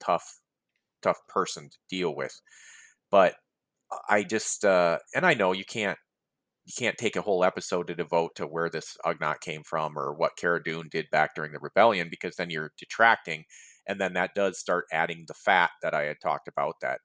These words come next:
is pretty much trimmed from the show. Um, so I guess it's a, it's, it's overall, it's a good thing that these characters are so cool,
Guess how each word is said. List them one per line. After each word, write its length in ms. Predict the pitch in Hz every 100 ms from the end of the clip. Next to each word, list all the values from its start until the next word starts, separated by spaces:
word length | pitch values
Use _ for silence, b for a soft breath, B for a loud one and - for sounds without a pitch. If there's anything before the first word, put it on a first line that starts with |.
| -
is 160 | 80 -
pretty 200 | 101 82
much 240 | 76 -
trimmed 300 | - 95 80 -
from 160 | 80
the 80 | 73
show. 380 | - 92 73 65 _ b b b _ -
Um, 400 | 80 71 65 64 _ _ _ _ _
so 240 | - 135 123
I 80 |
guess 240 | 120 135 -
it's 120 | -
a, 60 | 104
it's, 340 | - 113 - - _
it's 180 | - - -
overall, 460 | 139 110 92 95
it's 140 | 87 -
a 80 | -
good 220 | - 107 -
thing 200 | 82 73
that 160 | 78
these 160 | 87 -
characters 500 | - 101 95 85 78 -
are 360 | 95 98 85
so 180 | - 101
cool, 460 | - - 185 92